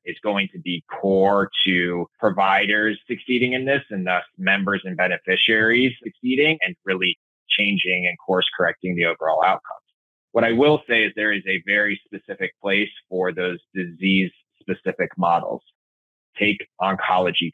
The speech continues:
care as an example. In talking with primary care docs, they do not wanna be the quarterback of oncology care,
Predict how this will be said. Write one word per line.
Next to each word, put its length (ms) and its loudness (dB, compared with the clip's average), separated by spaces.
care 200 -4
as 100 -10
an 80 -16
example. 680 -8
In 140 -12
talking 420 0
with 200 0
primary 500 0
care 220 0
docs, 400 0
they 80 -2
do 120 4
not 300 0
wanna 140 0
be 100 -4
the 80 -4
quarterback 560 0
of 60 -12
oncology 680 -2
care, 260 -10